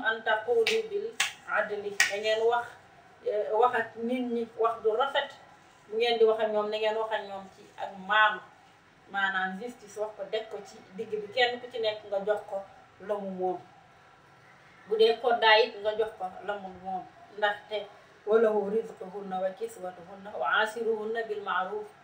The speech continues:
Na koddaay li mat, yéen a leen ko war a jox, col gi yéen a leen ko war a jox. Kon na ngeen ànd ak soxna yi àndin wu rafet. Kon loolu lañu lislaam sant. Kon ñu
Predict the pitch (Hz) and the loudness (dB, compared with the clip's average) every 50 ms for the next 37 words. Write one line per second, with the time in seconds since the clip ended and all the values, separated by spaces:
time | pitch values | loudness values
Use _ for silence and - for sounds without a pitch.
0 | - - - - - - - 220 240 240 233 233 233 233 226 202 208 208 208 202 | -20 -20 -20 -20 -20 -14 -8 -6 -4 -2 0 2 2 2 4 6 6 6 6 4
1 | 208 208 202 214 214 202 196 208 214 208 208 214 208 208 208 208 214 - 214 202 | 2 -4 -4 -4 -4 -4 -4 -4 -4 -2 -2 -4 -2 -2 -2 -2 -2 -2 0 2
2 | 196 208 202 196 196 196 - - 233 - - - - - - - - - - 254 | 4 4 4 2 0 -2 -2 -2 -2 -2 -2 -6 -14 -20 -20 -20 -14 -2 2 2
3 | 277 240 196 208 214 220 220 208 208 202 202 202 196 196 - - 190 190 185 185 | 2 2 2 -2 2 4 4 4 4 0 -4 -6 -8 -8 -8 -8 -6 -6 -6 -6
4 | 185 190 196 202 - - - 190 190 190 190 196 196 196 190 190 - - - 208 | -8 -8 -10 -12 -12 -12 -12 -10 -10 -10 -12 -14 -12 -12 -12 -12 -14 -4 0 2
5 | 220 214 214 208 208 214 - 190 196 196 - - - 214 208 - 190 190 185 180 | 2 2 2 0 -4 -4 -2 -2 -4 -6 -6 -10 -8 -8 -8 -8 -8 -12 -12 -12
6 | 175 185 185 - - 202 202 202 185 185 175 175 170 170 175 180 185 - 190 - | -12 -14 -12 -4 -2 -2 -2 -2 -4 -8 -8 -8 -6 -6 -6 -6 -8 -8 -10 -12
7 | - - - - - - - - - - - - - - - - - - - 196 | -14 -16 -20 -20 -20 -20 -20 -20 -20 -20 -20 -20 -20 -20 -20 -20 -20 -12 -10 -8
8 | 185 185 185 185 185 185 185 185 185 185 185 180 180 185 - - - - - - | -8 -8 -8 -10 -10 -10 -10 -10 -12 -12 -12 -14 -16 -18 -20 -20 -20 -20 -20 -20
9 | - - - - - 196 190 185 - - 185 175 175 170 175 175 - - - - | -20 -20 -20 -18 -14 -14 -12 -12 -14 -14 -12 -12 -10 -10 -12 -14 -16 -16 -14 -14
10 | - - - - - - - - - - - - - - 190 190 190 185 185 | -16 -16 -18 -20 -20 -20 -20 -20 -20 -20 -20 -20 -14 -8 -8 -6 -6 -4 -6